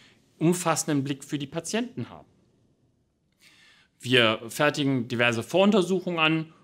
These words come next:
unter anderem in der Radiologie eine Computertomographie zur Darstellung der Gefäße und auch eine M R T der Prostata, um zu beurteilen, wie gut die Prostata durchblutet ist und auch um andere Ursachen auszuschließen, die eine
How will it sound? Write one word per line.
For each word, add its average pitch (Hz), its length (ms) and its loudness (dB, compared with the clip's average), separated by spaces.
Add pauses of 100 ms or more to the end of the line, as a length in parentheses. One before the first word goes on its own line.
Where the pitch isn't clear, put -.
(120)
unter 196 300 4
anderem 139 300 2
in 120 80 -6
der 120 180 -2
Radiologie 135 540 -2
eine 107 160 -8
Computertomographie 151 880 -2
zur - 140 -8
Darstellung 120 420 -2
der 107 80 -6
Gefäße 165 500 0
und 120 160 -10
auch 117 220 -10
eine 113 220 -10
M 143 120 -2
R 143 120 0
T 131 160 -4
der 95 120 -10
Prostata, 151 720 -2 (600)
um 247 180 8
zu 226 180 -2
beurteilen, 160 500 4
wie 139 80 -4
gut 202 240 -6
die 208 60 -6
Prostata 143 640 -2
durchblutet 120 680 -6
ist 180 320 -2 (400)
und 180 140 -2
auch 190 140 2
um 196 120 -6 (100)
andere 185 460 2
Ursachen 127 480 -4 (120)
auszuschließen, 160 880 -2
die 117 360 -2 (320)
eine 117 420 -4